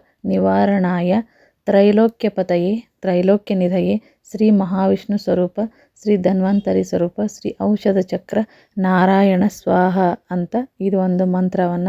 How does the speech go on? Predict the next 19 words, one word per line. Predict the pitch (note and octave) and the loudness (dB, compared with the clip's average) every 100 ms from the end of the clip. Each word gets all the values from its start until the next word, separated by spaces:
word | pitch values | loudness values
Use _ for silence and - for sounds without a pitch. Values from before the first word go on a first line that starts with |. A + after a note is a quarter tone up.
| F#3+ | -2
ನೀವು | F3+ F3 | -4 -4
ಹೇಳ್ಕೊಂಡು | F3+ F3+ F3+ F3+ F3 G3 | -2 -4 -4 -8 -4 -4
ಹಾಕ್ರಿ. | F#3 D#3+ G3 | -4 -6 -4
ನಿಮ್ಗೆ | F#3+ F#3 | -2 0
ಎಷ್ಟು | F3+ - G3+ | -2 -2 -6
ಸಲ | G3 F#3 | -2 -4
ಸಾಧ್ಯತೆ | F3+ E3+ E3+ E3 E3+ | -4 -6 -6 -6 -10
ಇದೋ | E3 - | -10 -10
ಅಷ್ಟು | F3+ - F3+ | -10 -10 -14
ಸಲ | F#3 F#3 B3 _ - - - | -8 -6 -8 _ -20 -16 -4
ಈ | G3+ | 0
ಒಂದು | F#3+ F#3 | 0 0
ರಂಗೋಲಿಯನ್ನು | F3+ F3+ F#3+ F#3 F3+ | 0 0 0 0 -2
ಹಾಕ್-, | F3 F3 - | -6 -10 -6
ಹಾಕ್ಬಿಟ್ಟು | G3 F#3+ F#3+ F#3 A#3+ B3+ _ | -6 -4 -8 -8 -6 -8 _
ಹೇಳ್ರಿ. | - F#3 F3 F3 G#3+ C4+ _ _ _ _ G#3+ | -4 -2 -2 -2 -2 -4 _ _ _ _ -4
ಆ, | G3+ | 0
ಇಲ್ಲ | F#3+ | 2
ಹೇಳ್ತಾನಾದ್ರೂ | G3 F3+ F#3+ F#3 F3+ F3+ G#3 - | 0 2 0 -2 -4 -2 -4 -8